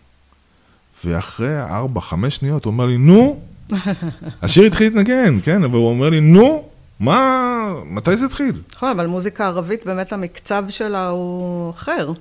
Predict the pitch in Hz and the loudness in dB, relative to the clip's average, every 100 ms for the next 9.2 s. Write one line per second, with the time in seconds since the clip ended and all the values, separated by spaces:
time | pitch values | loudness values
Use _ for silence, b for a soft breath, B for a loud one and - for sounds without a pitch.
0 | - 120 98 76 65 - _ - - 107 | -4 -2 0 -2 -6 -16 _ -12 -6 0
1 | 170 165 110 113 147 170 139 113 117 151 | 2 2 0 0 0 2 0 -2 -2 -2
2 | 147 135 117 90 117 131 117 - 156 160 | -2 -2 -2 -4 -4 -2 -4 -4 -4 -2
3 | 156 165 - - 92 - 135 139 147 151 | -2 -4 -8 -8 -8 -6 -4 -4 -4 -2
4 | 147 113 104 123 151 151 294 147 147 147 | -2 -2 -2 -2 0 -2 -2 -2 0 0
5 | 139 139 160 240 294 _ _ _ _ _ | -2 -2 -2 -4 -6 _ _ _ _ _
6 | _ 82 82 - 80 80 82 82 80 65 | _ -10 -8 -6 -6 -6 -4 -2 -4 -8
7 | 76 80 - 151 98 76 _ _ - - | -8 -8 -6 -6 -6 -10 _ _ -12 -4
8 | 117 175 190 185 165 - 147 165 - 160 | -2 0 0 -2 -4 -8 -6 -6 -6 -6
9 | 147 151 | -6 -8